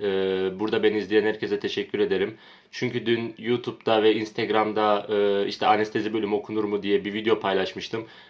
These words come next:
Videonun başında bazı psikolojik sorunlarım olduğunu ve zor bir süreçten geçtiğimi söylemiştim.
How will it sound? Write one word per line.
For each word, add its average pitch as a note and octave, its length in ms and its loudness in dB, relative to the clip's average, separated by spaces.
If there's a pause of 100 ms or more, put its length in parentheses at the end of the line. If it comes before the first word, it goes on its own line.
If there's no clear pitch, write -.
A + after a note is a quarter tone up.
(120)
Videonun A2 320 2
başında G#2+ 320 2
bazı G#2+ 400 4
psikolojik G#2 440 -4
sorunlarım G#2+ 500 2
olduğunu G2 540 -2
ve G#2 100 4
zor G2+ 240 2
bir G2+ 40 -10
süreçten G2+ 460 0
geçtiğimi G#2 360 -2
söylemiştim. G2+ 580 -2